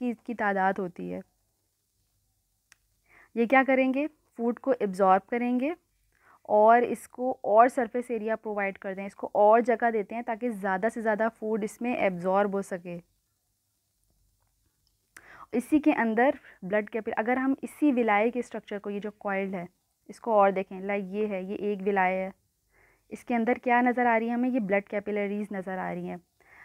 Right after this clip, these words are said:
अब क्या होगा, फूड जो एब्जॉर्ब होगा वो विलाय में जाएगा और विलाय के अंदर क्योंकि ब्लड कैपिलरीज हैं तो ब्लड कैपिलरीज में चला जाएगा फूड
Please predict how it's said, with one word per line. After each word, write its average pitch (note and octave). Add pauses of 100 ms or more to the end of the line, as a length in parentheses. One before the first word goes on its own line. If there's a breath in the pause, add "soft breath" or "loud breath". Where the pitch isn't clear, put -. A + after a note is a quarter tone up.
(140)
अब G#3+ (100)
क्या B3+
होगा, C4
फूड A#3
जो B3
एब्जॉर्ब G3+
होगा A#3 (200)
वो G#3+
विलाय G3
में A3+
जाएगा A#3+ (640 soft breath)
और A3+
विलाय G#3
के C4
अंदर G#3
क्योंकि A3+
ब्लड G#3+
कैपिलरीज G#3
हैं F#3+
तो G#3+
ब्लड F#3+
कैपिलरीज A#3
में B3
चला A#3
जाएगा A#3
फूड B3+